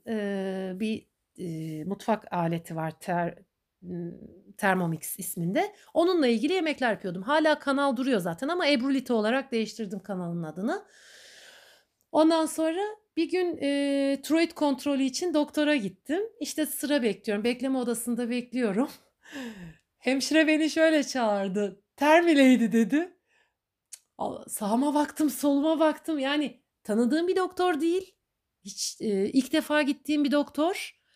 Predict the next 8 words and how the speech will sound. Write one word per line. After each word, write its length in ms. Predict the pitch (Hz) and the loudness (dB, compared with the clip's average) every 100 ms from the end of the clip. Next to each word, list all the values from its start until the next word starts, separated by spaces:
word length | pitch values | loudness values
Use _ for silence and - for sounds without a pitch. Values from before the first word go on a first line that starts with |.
| _ _ _ _ _ _ _ _ _ _ _ _ - | _ _ _ _ _ _ _ _ _ _ _ _ -10
Çok 260 | - 359 370 | 0 2 2
utanmıştım 720 | 370 294 277 262 247 - 339 | 0 2 2 2 0 -4 -6
ama 440 | - 254 302 240 208 | -2 0 0 -2 -6
böyle 280 | 226 262 269 | -4 -2 -2
zannedersiniz 1080 | 190 220 269 294 294 294 - 339 415 403 - | -2 0 0 0 0 -2 -2 0 0 0 -6
ki 400 | - 277 302 302 - - 233 214 165 | -2 0 0 -2 -10 -20 -18 -16 -12
efendim, 760 | - 269 277 277 269 277 269 - | -4 -2 0 0 0 -2 -4 -4
e, 720 | 233 233 233 226 226 226 220 | -2 0 0 0 0 0 -2